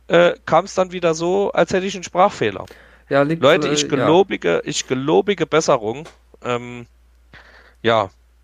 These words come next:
Speaker 1: Ich glaub, es wird mal, äh
Speaker 2: Ja, d-, du kaufst dir einfach das Mic, äh, Quadcast.
Speaker 1: Es wird, ja genau, ja, klar. Was kostet das? Vierhundert Euro? Bist du bescheuert?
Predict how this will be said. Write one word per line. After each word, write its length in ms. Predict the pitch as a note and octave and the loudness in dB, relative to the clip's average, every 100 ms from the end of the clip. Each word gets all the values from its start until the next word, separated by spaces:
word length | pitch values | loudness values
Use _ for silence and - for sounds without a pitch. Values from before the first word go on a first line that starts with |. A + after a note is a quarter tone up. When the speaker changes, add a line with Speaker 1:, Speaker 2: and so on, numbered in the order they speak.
| _ _ _ _ | _ _ _ _
Speaker 1:
Ich 160 | - - | -12 -2
glaub, 180 | B2 | -2
es 100 | - B2 | -2 -8
wird 180 | A#2+ | -6
mal, 320 | A2+ G#2+ G2+ F#2+ - - | -4 -4 -6 -12 -20 -16
äh 100 | F#2 | 0
Speaker 2:
Ja, 220 | D3+ E3 | 2 2
d-, 220 | C3+ A2+ B2+ | -4 -12 -8
du 120 | C#3+ | -8
kaufst 480 | C3+ D#3 F3+ - - | -4 -2 -2 -2 -2
dir 200 | F#3 F#3 | 0 2
einfach 380 | D3+ E3+ F3 F3 | 2 0 0 0
das 240 | E3 - | -2 -4
Mic, 560 | C#3+ B2+ B2+ E3+ E3 - | -2 0 2 0 -4 -6
äh, 580 | C3+ C#3 C#3 C#3 C#3 C#3+ | -4 -2 0 0 -2 -4
Quadcast. 840 | - F3+ F3 - D2+ - - - - _ _ _ _ _ _ | -6 -8 -6 -6 -4 -4 -10 -20 -20 _ _ _ _ _ _
Speaker 1:
Es 180 | A#2+ - | -12 -4
wird, 320 | B2 D3+ - | 0 0 -2
ja 220 | A2+ A2+ A#2+ | -2 2 2
genau, 400 | A#2 A2+ A#2+ A2+ | 0 2 2 2
ja, 480 | A2 A#2+ C3+ B2 G#2+ | 4 4 6 4 2
klar. 560 | - A#2 C3 B2+ G#2 - - _ | 0 2 4 2 0 -6 -20 _
Was 240 | G2+ A#2+ | -8 -4
kostet 320 | - F3 D3+ A#2+ | 0 -2 -2 -4
das? 160 | A2+ | -4
Vierhundert 300 | - D#3+ B2+ | -6 -4 -2
Euro? 340 | G#2+ D#3 F#3 E3 | 0 -2 -2 -6
Bist 160 | B2+ | -10
du 40 | - | -14
bescheuert? 480 | A2 B2 F3+ G#3+ | -4 0 2 2